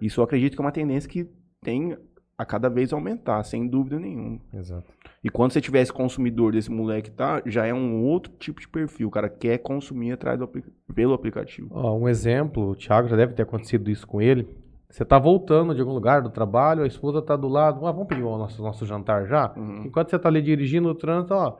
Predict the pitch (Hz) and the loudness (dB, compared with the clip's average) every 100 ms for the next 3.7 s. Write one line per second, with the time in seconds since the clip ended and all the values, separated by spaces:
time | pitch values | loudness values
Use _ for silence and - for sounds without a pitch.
0 | _ _ _ - 175 175 - 160 175 165 | _ _ _ 12 12 12 10 8 8 8
1 | 170 190 185 170 156 - - - - 185 | 8 8 10 8 8 0 -20 -20 4 6
2 | 156 117 131 151 147 190 151 139 190 - | 6 4 8 8 6 2 2 0 -6 -2
3 | 190 156 180 175 175 165 | 0 0 -2 -2 -2 -2